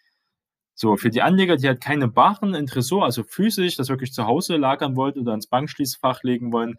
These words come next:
sind sie eine halt bequeme Alternative. Mit physisch in Gold hinterlegte Exchange Traded Commodities, also E T C,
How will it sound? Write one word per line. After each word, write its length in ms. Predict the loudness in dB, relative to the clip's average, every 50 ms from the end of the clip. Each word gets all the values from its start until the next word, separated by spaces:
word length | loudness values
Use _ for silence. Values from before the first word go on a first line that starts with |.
| _ -20 _ _
sind 240 | -6 0 0 2 2
sie 180 | 4 4 2 4
eine 440 | 4 2 2 2 2 2 2 2
halt 160 | 2 2 0 -2
bequeme 320 | -4 -2 0 2 2 4
Alternative. 500 | 4 2 2 0 0 0 0 2 2 2
Mit 180 | 2 2 0 0
physisch 540 | 0 2 2 2 4 2 2 2 0 -4 -8 _
in 120 | -4 0
Gold 260 | 2 4 4 4 2 2
hinterlegte 580 | 0 0 2 4 4 4 4 2 0 -2 -4
Exchange 640 | -4 -4 -2 -4 -6 -6 -4 -2 -2 -2 -2 -4 -8 -12 -10
Traded 520 | -4 0 0 2 2 2 0 0 -2 -6 _ _ _ _
Commodities, 840 | _ -2 2 4 4 4 2 0 -4 -2 0 0 0 0 -2 -6 -8
also 240 | -10 -10 -8 -6 -4
E 100 | -4 -4
T 180 | -2 -2 -4 -4
C, 380 | -4 -2 -2 0 0 0 -2